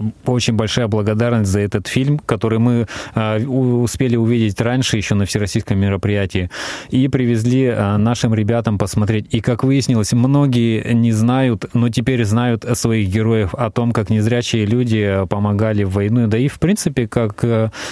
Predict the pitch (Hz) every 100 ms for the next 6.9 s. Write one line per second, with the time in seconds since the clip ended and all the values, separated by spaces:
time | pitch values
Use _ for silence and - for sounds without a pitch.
0 | - 117 147 135 117 113 110 107 107 131
1 | 123 110 107 123 - 110 113 120 110 95
2 | 101 110 - 110 107 101 101 - - -
3 | - - 113 107 107 113 120 147 135 101
4 | 101 98 98 107 110 107 - _ - 151
5 | 156 151 151 151 156 139 147 147 147 143
6 | 131 104 104 107 107 - 87 -